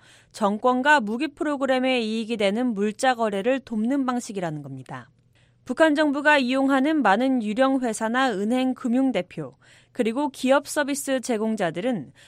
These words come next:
중국에 기반해 있다는 점도 명시했습니다.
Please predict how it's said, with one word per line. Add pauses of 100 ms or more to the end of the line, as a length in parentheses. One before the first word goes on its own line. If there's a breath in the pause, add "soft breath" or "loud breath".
(100)
중국에
기반해
있다는
점도
명시했습니다.